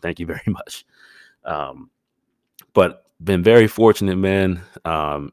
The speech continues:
and just, just thankful for the opportunity. Um, I wanna talk a little bit now, just transitioning to free agency in the N F L and a lot of the news that's gone on. Um, first thing you gotta know about me, I'm a Ravens fan when it comes to, you know,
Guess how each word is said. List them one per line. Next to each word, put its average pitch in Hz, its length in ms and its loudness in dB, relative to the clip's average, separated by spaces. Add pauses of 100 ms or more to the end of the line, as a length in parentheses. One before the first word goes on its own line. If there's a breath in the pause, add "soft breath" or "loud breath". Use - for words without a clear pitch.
and 78 180 -12
just, - 300 -12
just 82 180 -14
thankful 90 300 -6
for - 100 -14
the 87 100 -2
opportunity. 80 720 -6 (560 soft breath)
Um, 76 440 -8
I 113 60 -2
wanna 139 140 -2
talk 117 240 2
a 98 60 -4
little 101 220 2
bit 85 180 -8
now, 82 400 -10 (420)
just - 220 -10
transitioning 87 680 -8 (100)
to 78 380 -8 (460)
free 107 320 0
agency 92 480 2
in 82 80 -4
the 82 120 -4
N 78 100 -6
F - 160 -12
L 82 180 2
and 73 80 -2
a 73 40 -6
lot 78 180 -4
of 73 60 -4
the 73 60 -10
news 76 280 -6
that's 73 120 -10
gone 73 240 -10
on. 73 320 -12 (480 soft breath)
Um, 78 440 -4 (260)
first - 220 -6
thing 139 120 0
you 120 60 4
gotta 107 100 4
know 104 140 2
about 82 220 -2
me, 85 320 -6 (180)
I'm 185 140 2
a 104 40 2
Ravens 95 360 0
fan 71 320 -12 (100)
when 80 200 -12
it 71 80 -14
comes 82 280 -10
to, 71 240 -8 (180)
you 85 80 -14
know, 73 220 -10